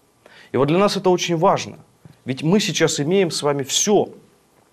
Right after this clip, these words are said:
Мы с вами имеем все средства и все возможности,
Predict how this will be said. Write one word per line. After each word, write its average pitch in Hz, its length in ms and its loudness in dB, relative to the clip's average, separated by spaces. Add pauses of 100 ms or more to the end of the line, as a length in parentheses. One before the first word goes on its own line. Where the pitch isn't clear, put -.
(220)
Мы 151 100 0
с 151 120 -4
вами 151 240 2
имеем 165 260 0
все 156 240 0
средства 156 500 -4
и 123 80 -2
все 147 220 -2
возможности, 135 760 0